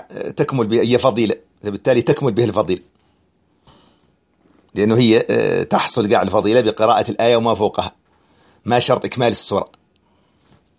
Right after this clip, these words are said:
فبالتالي ذاك اللي قريت نكتفي به. إذن ملخص الكلام في السورة، إلى الإنسان انغلق عليه،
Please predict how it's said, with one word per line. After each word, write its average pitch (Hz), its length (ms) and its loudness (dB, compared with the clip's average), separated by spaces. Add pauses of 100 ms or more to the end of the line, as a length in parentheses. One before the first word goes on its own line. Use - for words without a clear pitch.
(1400)
فبالتالي 147 400 2
ذاك 170 160 2
اللي 147 100 -4
قريت 127 400 -4 (280)
نكتفي 123 380 0
به. 95 140 -2 (1000)
إذن 127 180 2
ملخص 147 360 0
الكلام 120 320 -6
في 107 60 -14
السورة، 113 520 0 (1400)
إلى 104 420 2
الإنسان 104 400 0
انغلق 104 520 2
عليه، 92 280 -2